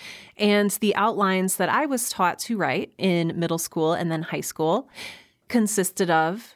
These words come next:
an introduction and then, you know, whatever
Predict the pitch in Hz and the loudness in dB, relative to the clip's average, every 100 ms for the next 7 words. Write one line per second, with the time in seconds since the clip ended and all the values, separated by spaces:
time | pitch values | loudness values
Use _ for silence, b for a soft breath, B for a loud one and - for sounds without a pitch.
0 | _ 208 175 170 175 262 175 - - 160 | _ -2 0 -2 0 0 0 -2 -4 -2
1 | 214 320 _ _ 190 175 170 156 156 160 | -2 -6 _ _ 0 2 2 2 0 0
2 | 139 151 151 160 156 147 147 147 | 0 2 2 0 0 0 -2 -4